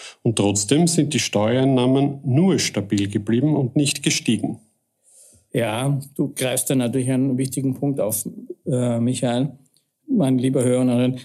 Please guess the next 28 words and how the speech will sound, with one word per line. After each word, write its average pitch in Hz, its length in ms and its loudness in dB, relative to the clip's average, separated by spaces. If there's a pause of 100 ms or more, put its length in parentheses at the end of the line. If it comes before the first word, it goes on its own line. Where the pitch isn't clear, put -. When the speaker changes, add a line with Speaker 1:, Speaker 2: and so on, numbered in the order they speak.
(120)
Speaker 2:
wir 123 100 2
sehen 147 280 2
das 147 180 2
eigentlich 123 320 2
schon 156 200 2
als 120 320 2
einen 120 160 4
dringenden 135 460 4
Reformbedarf 123 960 0 (200)
in 139 140 4
den 127 160 4
kommenden 123 500 2
Jahren. 110 500 0 (540)
Nämlich 135 640 2
nehmen 135 200 4
wir 139 80 2
zum 139 140 2
Beispiel 135 260 0
die 135 140 0
Alternativprodukte 131 1400 0
ohne 165 380 4
Tabak, 101 500 -8 (560)
wie 117 100 0
Beispiel 110 480 0
diese 110 280 -4
Nikotin-Pouches 127 880 0
oder 113 220 -2 (400)
E-Zigaretten. 120 600 0